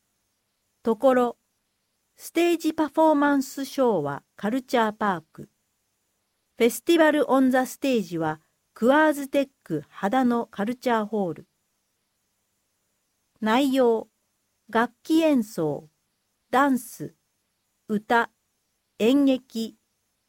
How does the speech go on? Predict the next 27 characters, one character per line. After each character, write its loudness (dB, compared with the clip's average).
舞 0
踊、 0
大 4
道 4
芸、 -4
伝 2
統 2
芸 2
能、 -8
漫 2
才 2
な -8
ど。 -18
対 0
象、 -2
市 -4
内 2
を 0
活 -6
動 6
拠 -2
点 -2
と -8
す -16
る -6
団 -4
体、 -6